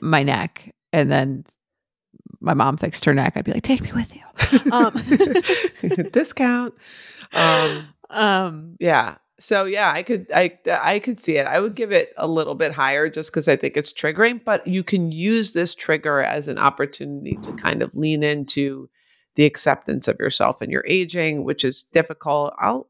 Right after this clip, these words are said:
Speaker 2: I'll give this a five if they really do have, like, the same kind of neckline and it's triggering
Speaker 1: Fair.
Speaker 2: that for her.
Speaker 1: Fair.
Speaker 2: All right, let's do
Speaker 1: All right.
Speaker 2: another one.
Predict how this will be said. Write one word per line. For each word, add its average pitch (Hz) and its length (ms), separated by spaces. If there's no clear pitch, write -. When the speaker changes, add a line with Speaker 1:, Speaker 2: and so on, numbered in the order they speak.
Speaker 2:
I'll 247 160
give 262 260
this - 460
a 170 60
five 135 580
if 139 160
they 139 140
really 135 300
do 147 260
have, 131 220
like, - 220
the 147 80
same 139 380
kind - 300
of - 80
neckline - 640
and 50 200
it's - 200
triggering - 300
Speaker 1:
Fair. - 160
Speaker 2:
that - 220
for - 120
her. - 160
Speaker 1:
Fair. 185 100
Speaker 2:
All 151 40
right, - 160
let's 175 180
do 190 100
Speaker 1:
All - 0
right. 131 100
Speaker 2:
another - 180
one. - 180